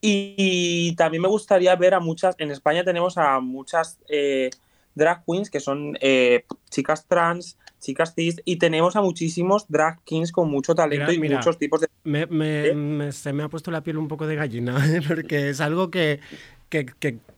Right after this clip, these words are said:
Speaker 2: que exigimos ya no en, en el formato España, sino en,
Speaker 1: Sí.
Speaker 2: en Drag Race en general, ¿no?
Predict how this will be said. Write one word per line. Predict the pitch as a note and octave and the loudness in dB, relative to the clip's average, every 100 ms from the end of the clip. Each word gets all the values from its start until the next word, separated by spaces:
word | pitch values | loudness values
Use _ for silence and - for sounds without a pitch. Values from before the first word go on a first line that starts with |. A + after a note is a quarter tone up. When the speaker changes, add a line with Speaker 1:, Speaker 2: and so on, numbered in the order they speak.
| - _ - | -20 _ -8
Speaker 2:
que | C#3+ | -6
exigimos | - C#3+ D#3+ F3+ G3 | -4 -4 -2 0 2
ya | D3 | 2
no | E3 G3+ | 2 2
en, | D3+ D3 | 2 0
en | B2+ | -6
el | B2+ | -6
formato | A2+ B2+ C3+ C3+ | -6 -4 -2 -4
España, | A2 C#3+ F3 | -4 -2 -2
sino | F3 D#3+ C3 | -2 -2 0
en, | B2 B2 | 0 -2
Speaker 1:
Sí. | A#2+ | -2
Speaker 2:
en | B2 A#2+ | -6 -6
Drag | B2+ B2+ | -6 -6
Race | F3 E3+ | -6 -6
en | F3 | -8
general, | C#3+ A#2+ A#2+ C#3+ B2 | -6 -6 -4 -4 -4
¿no? | B2+ E3+ | -6 -10